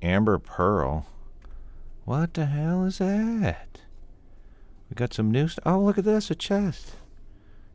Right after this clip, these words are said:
Can I take all that? Oh, I can't. All right, let's drop some useless stuff.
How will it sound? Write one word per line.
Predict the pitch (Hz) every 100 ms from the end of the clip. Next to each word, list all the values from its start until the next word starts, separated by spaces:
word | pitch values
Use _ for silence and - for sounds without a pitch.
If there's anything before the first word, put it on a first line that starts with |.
| -
Can | 101
I | 101
take | 98 104 117
all | 117
that? | 127 139 - - - - - - - - - - - - -
Oh, | 104 107
I | 90 80
can't. | 113 101 69 - -
All | 90
right, | 80 73
let's | 95 -
drop | - 95 -
some | 95 85
useless | 90 85 78 78
stuff. | - 80 98 -